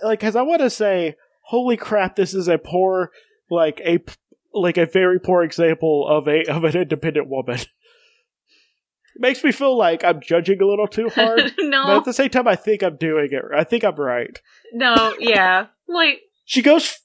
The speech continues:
Speaker 1: she goes from bitter and jealous to being like, "Oh no,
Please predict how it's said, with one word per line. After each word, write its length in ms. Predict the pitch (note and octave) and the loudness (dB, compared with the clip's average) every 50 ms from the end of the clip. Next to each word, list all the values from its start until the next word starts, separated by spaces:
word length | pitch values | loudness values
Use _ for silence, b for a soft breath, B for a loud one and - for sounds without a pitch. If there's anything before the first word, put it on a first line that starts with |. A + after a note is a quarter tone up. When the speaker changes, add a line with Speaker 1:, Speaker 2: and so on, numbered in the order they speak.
| _ _ | _ _
Speaker 1:
she 200 | - - - B3 | -10 -6 -6 -4
goes 200 | G3+ C4+ D#4 E4 | -2 -2 -2 -2
from 320 | - F4+ F#4 C#4 A3 E3+ - | -2 -2 -4 -4 -4 -8 -6
bitter 340 | - A3+ A#3+ B3+ C#4+ D4 C#4+ | -4 -2 -2 -2 -2 -2 -2
and 260 | C#4 B3 A#3+ G#3+ G3+ | -2 -2 -2 -4 -4
jealous 520 | E3+ F#3+ G#3 G3 F#3+ F3 D#3+ D#3 D#3 D3 - | -4 -2 -2 0 2 2 0 0 -2 -2 -4
to 100 | - F#3 | -4 -2
being 240 | G3 G3 F#3 F3+ F3 | -2 -2 -2 -2 0
like, 180 | F3 F3 F#3 | -2 -2 0
"Oh 180 | C4+ C#4 D4 D4 | -2 -2 -2 -2
no, 840 | C#4 D4 D4 D4 C#4+ C#4 C4+ B3+ B3+ B3 A#3 A3+ A3+ A3 G#3 G3+ | -2 -2 0 0 0 0 0 2 0 2 0 0 0 -2 -2 -6